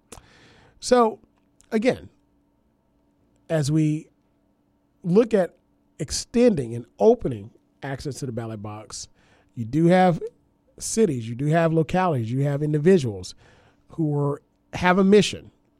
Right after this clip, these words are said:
or are voting to suppress these individuals and being able to vote. But your vote matters. Well, let's talk about access to the ballot box and making it more fair and equitable.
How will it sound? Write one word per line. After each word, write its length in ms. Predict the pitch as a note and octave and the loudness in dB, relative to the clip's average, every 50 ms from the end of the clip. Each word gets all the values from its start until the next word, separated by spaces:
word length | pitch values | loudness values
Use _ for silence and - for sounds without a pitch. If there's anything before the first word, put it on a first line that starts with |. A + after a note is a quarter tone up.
| _ _ _ _ _ _ | _ _ _ _ _ _
or 200 | - A2+ A2+ A#2 | -10 -10 -8 -8
are 80 | A2+ B2+ | -8 -8
voting 560 | A#2 A#2+ D#3 E3+ E3+ D#3+ C#3+ C3+ C3+ C3 D#3+ - | -4 0 2 2 2 2 0 -2 -4 -6 -8 -10
to 480 | - - - C3+ C3+ C3+ C3+ C3 - _ _ | -10 -8 -6 -4 -4 -2 -4 -4 -6 _ _
suppress 640 | - - - A#2+ - - B2 G#2 F2 F2+ - - - _ _ _ _ _ _ _ | -20 -16 -14 -12 -10 -10 -10 -10 -12 -16 -18 -20 -20 _ _ _ _ _ _ _
these 400 | G#2 G#2+ G#2 G#2 G#2 G2+ - - _ _ _ | -16 -14 -14 -12 -14 -14 -16 -20 _ _ _
individuals 720 | - A2 G2+ G2+ G2+ G2 G#2+ G#2 G2 - G#2+ G2+ G2+ G2+ - - | -12 -10 -10 -10 -10 -10 -10 -10 -10 -10 -10 -12 -12 -12 -14 -14
and 320 | C3+ A#2 G#2 G#2 G#2 A2+ C3+ | -12 -12 -10 -10 -12 -12 -10
being 160 | B2 A2 G#2 | -10 -10 -10
able 220 | G#2 G2+ F#2+ G2 | -10 -12 -12 -14
to 100 | G2+ - | -14 -14
vote. 160 | G2+ F#2+ - A2 | -16 -14 -10 -8
But 140 | B2 A#2+ | -6 -2
your 180 | B2+ D#3 F3 F3 | 2 2 2 2
vote 400 | E3 D3 C#3 D#3 C#3 C3+ C#3 - _ - | 2 0 -2 -4 -4 -4 -6 -10 _ -14
matters. 540 | A#2 G2+ F#2+ F2 D2 - - - - - _ _ _ - - - _ _ _ _ _ _ _ _ _ _ _ _ _ _ | -12 -12 -12 -14 -20 -20 -20 -20 -20 -20 _ _ _ -20 -20 -20 _ _ _ _ _ _ _ _ _ _ _ _ _ _
Well, 240 | - B3 B3+ B3+ E4+ | 0 0 0 0 0
let's 140 | E4 D#4+ - | -2 0 0
talk 220 | - E4 D4 A3+ | 0 -2 0 0
about 420 | G#3+ F#3 G3 E3+ D#3+ D#3 - - _ _ _ _ _ _ _ _ _ - | 0 2 2 0 0 -2 -4 -10 _ _ _ _ _ _ _ _ _ -2
access 400 | F3+ F3+ F#3+ F#3 - E3+ D3 - | 0 0 0 0 0 -4 -4 -2
to 80 | - D3 | -4 -6
the 80 | C3+ | -4
ballot 260 | C3 C3+ C3 C3 B2 | -4 -6 -6 -8 -8
box 280 | A2+ B2+ B2+ C#3 - - | -8 -8 -8 -8 -8 -6
and 100 | C#3+ C3 | -6 -4
making 220 | C#3 C3+ C3 D3+ D#3 | -6 -6 -6 -6 -6
it 60 | C#3 | -6
more 200 | C3+ C3 C3 C3+ | -6 -6 -6 -8
fair 320 | - - - C3+ C3 D3 | -8 -6 -6 -4 -4 -4
and 100 | D#3+ - | -4 0
equitable. 480 | - C4+ B3+ C4 - A2 F#2+ - - | 0 0 0 0 -4 -10 -10 -14 -20